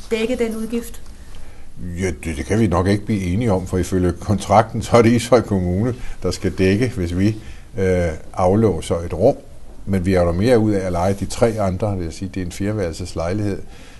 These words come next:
Speaker 2: så er vi mere ud af at, at leje de tre andre værelser ud som en lejlighed. Det giver os jo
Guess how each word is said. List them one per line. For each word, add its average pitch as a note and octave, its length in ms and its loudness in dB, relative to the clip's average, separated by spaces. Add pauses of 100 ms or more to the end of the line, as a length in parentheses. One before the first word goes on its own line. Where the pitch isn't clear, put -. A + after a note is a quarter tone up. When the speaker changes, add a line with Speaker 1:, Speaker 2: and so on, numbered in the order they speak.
Speaker 2:
så - 140 -2
er G2+ 40 4
vi F#2+ 60 2
mere F#2+ 260 2
ud F#2 120 0
af F2 180 0 (160)
at, E2 220 -2 (440)
at F2 60 -2
leje E2+ 280 0
de E2 140 -8
tre F2+ 320 -6
andre E2+ 280 -6
værelser D#2+ 340 -6
ud D#2+ 140 -8
som E2+ 200 -8
en D#2+ 80 -10
lejlighed. E2 480 -8
Det E2+ 120 -8
giver F2 200 -4
os E2 220 -6
jo F2 120 -6